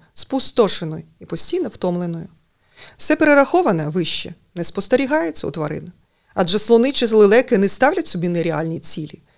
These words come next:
Іноді вони сплять голодними, якщо не знайшли чо-, цього дня їжу. Але ніколи не тяг-, не тягнуться до алкоголю чи наркотиків, якщо почуваються недооціненими. Вони просто живуть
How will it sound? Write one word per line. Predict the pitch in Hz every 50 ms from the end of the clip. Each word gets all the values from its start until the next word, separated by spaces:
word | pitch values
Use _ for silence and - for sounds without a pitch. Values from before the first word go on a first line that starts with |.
| _ _ _ _ _
Іноді | - 185 180 180 180 180
вони | 156 180 160 170
сплять | 165 - - 170 160 160 202 214
голодними, | 196 220 214 208 220 208 185 190 185 180 185 190
якщо | - 196 - - - 190
не | 185 175
знайшли | 170 180 175 - - 185 175
чо-, | - - 185 170 165 - -
цього | - - 175 160 180 165
дня | 165 160
їжу. | 156 151 156 156 160 165 170 160 - _ - - - - - - -
Але | 202 208 220 233
ніколи | 269 370 508 - - - 254 220 170 160 165
не | 160 170 175
тяг-, | 165 - 247 277 294 208 - -
не | 190 196 196 196 - - _ _ _ _ _
тягнуться | - 294 302 262 220 180 170 - - 160
до | 170 247
алкоголю | 285 277 - 262 254 233 240 233 220 214
чи | 214 - 214
наркотиків, | 202 202 196 - - - - - - - -
якщо | - - - - - -
почуваються | - 165 - - 160 180 175 165 - - - - - _ _ _ -
недооціненими. | 196 202 202 220 254 247 196 208 202 202 202 - - 185 160 151 - 151 156 151 160 - _ _ _ _ _
Вони | 240 277
просто | 262 - 269 - - 269
живуть | 233 262 262 262 254 - - -